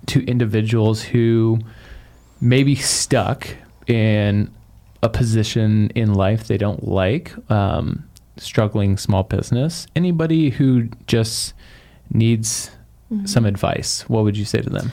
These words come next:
Speaker 2: Um, I would say, uh, love yourself enough to tell yourself the truth. Uh,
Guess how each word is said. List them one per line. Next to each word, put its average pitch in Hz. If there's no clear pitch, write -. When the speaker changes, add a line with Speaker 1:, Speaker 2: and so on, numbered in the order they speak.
Speaker 2:
Um, 208
I 208
would 220
say, 214
uh, 190
love 190
yourself 202
enough 190
to -
tell -
yourself -
the -
truth. -
Uh, 185